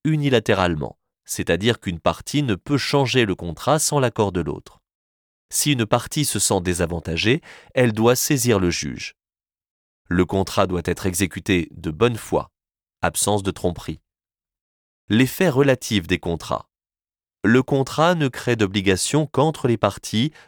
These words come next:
donc aucune obligation à l'égard des tiers. Seuls ceux qui ont signé le contrat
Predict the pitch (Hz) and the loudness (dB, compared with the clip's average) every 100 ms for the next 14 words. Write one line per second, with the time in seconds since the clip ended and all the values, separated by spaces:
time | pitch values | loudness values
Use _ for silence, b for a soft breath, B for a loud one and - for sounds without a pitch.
0 | B 92 104 90 - - 196 208 - 190 | B 0 2 0 -4 0 2 2 -4 -2
1 | 165 120 107 95 - - 92 117 b b | 0 0 2 2 2 0 -2 -2 b b
2 | - 131 127 104 92 85 82 - - 57 | -2 2 2 2 0 0 -6 -6 -8 -8
3 | 50 - _ _ _ _ _ - - - | -10 -20 _ _ _ _ _ -6 -2 2
4 | 127 98 - 139 123 - 90 85 - 143 | 4 2 2 2 0 -2 -4 -2 -2 -2
5 | 131 143 92 87 78 - 87 110 | 0 2 0 -2 -8 0 2 2